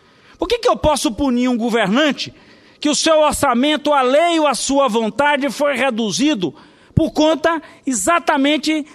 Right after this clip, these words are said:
das isenções que foram dadas em nível, em nível nacional?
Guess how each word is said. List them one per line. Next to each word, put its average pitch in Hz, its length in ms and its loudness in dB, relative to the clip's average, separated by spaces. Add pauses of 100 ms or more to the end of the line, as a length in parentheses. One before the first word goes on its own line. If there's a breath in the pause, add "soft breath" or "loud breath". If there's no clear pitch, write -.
(180 loud breath)
das 285 200 0
isenções 302 600 -2
que 294 140 -4
foram 302 340 0
dadas 285 320 0
em 302 140 0
nível, 294 360 0 (120)
em 302 200 -4
nível 285 280 -4
nacional? 294 880 -4